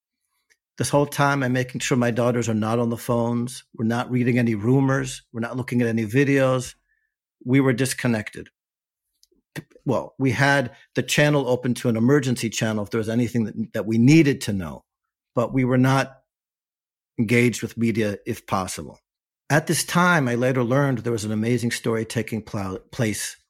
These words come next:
one block down, one block over and a little up the street. And, uh, and I'd like to tell that story real quick. It's been in, it's been in the news.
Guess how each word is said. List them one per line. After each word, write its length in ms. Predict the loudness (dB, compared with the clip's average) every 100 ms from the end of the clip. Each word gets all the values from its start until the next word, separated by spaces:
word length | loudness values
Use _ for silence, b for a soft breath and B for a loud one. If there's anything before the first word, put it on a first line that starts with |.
| _ _ _ _ _ -6
one 320 | 2 2 4
block 400 | 2 0 -2 -2
down, 540 | 0 0 -2 -6 -10 _ _ _ _ _ _ _ _ _ 2
one 220 | 4 6
block 260 | 4 2 2
over 300 | 2 4 2
and 100 | 2
a 40 |
little 220 | 2 0
up 120 | 0
the 80 | -4
street. 360 | -8 -6 -8 -10 _ _ _ _ _
And, 340 | -4 -2 -2 -4
uh, 320 | -8 -8 -12 _ -12
and 460 | -10 -8 -10 -14 _ _ -20 _ -6
I'd 100 | -4
like 160 | -2
to 60 | -4
tell 220 | -2 -2
that 200 | -2 -6
story 340 | -6 -2 0 -2
real 160 | -6
quick. 260 | -6 -6 -6
It's 140 | -10
been 200 | -4 -2
in, 260 | -2 -4 -8
it's 140 | -16
been 200 | -4 0
in 120 | 2 2
the 100 | -2
news. 480 | -4 -6 -12 -20